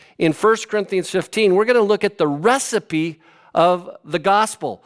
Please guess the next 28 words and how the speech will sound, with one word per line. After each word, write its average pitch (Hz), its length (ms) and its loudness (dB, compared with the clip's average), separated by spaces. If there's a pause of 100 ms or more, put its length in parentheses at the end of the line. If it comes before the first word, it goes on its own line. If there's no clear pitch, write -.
(200)
What 190 280 2
are 240 180 2
the 220 220 -2
ingredients 202 720 0
of 147 80 -2
the 139 80 -6
gospel? 139 520 0 (300)
And 156 180 2
just 254 320 0
like 202 220 0
our 226 160 2
family 165 500 -2 (220)
recipes, 160 800 -2 (360)
uh, 160 280 2 (240)
it's 226 260 0
freely 233 540 0
shared 214 560 0
here 196 400 2
in 196 120 -2
the 190 60 0
scripture. 214 380 -2
So 160 160 -2
we're 190 140 4
gonna 220 100 2
look 185 260 0
at - 140 -4
that 185 260 0
together. 147 720 -2